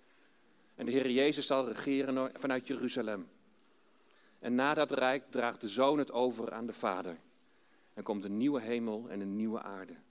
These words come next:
Het komt uiteindelijk wel goed, maar er gaat dus wel heel veel strijd aan vooraf.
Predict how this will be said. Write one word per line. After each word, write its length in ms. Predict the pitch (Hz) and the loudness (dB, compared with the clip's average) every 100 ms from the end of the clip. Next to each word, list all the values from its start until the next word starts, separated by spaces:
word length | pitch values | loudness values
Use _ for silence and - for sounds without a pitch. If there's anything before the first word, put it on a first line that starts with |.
| _ _ _ _ _ - - - | _ _ _ _ _ -20 -20 -20
Het 100 | - | -16
komt 220 | - 220 190 | 6 8 8
uiteindelijk 400 | 175 233 285 190 | 8 8 8 6
wel 100 | 180 | 6
goed, 460 | 285 233 214 - - - - _ _ - - - | 8 8 6 -4 -14 -20 -20 _ _ -12 -12 0
maar 280 | 147 170 185 | 6 8 8
er 60 | |
gaat 200 | - 180 | 6 6
dus 120 | 185 | 6
wel 120 | 175 185 | 6 6
heel 300 | 143 226 254 | 10 10 10
veel 160 | 185 | 4
strijd 500 | - - 190 208 214 | 2 4 6 6 4
aan 180 | 180 170 | 4 2
vooraf. 480 | - 170 175 139 | 4 6 6 6